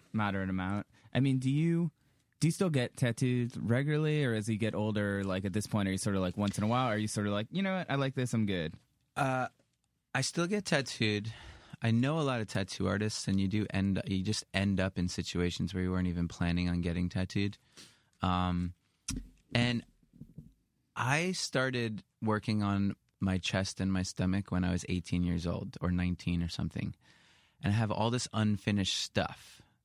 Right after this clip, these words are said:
Speaker 2: where it's just outlines and stuff. So recently I started getting back into it because I'm just sick of looking at it. So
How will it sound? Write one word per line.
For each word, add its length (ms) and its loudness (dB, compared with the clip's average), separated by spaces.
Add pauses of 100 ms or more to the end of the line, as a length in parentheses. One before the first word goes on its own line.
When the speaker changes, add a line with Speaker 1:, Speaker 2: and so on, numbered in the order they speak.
(160)
Speaker 2:
where 140 0
it's 120 -2
just 220 0 (100)
outlines 760 0
and 100 -4
stuff. 320 -6 (140)
So 440 0 (380)
recently 920 0 (160)
I 80 2
started 360 0
getting 280 2
back 400 0
into 360 2
it 200 -2 (1160)
because 560 0
I'm 120 0
just 220 0
sick 240 -2
of 100 -2
looking 340 0
at 160 2
it. 160 -4
So 280 0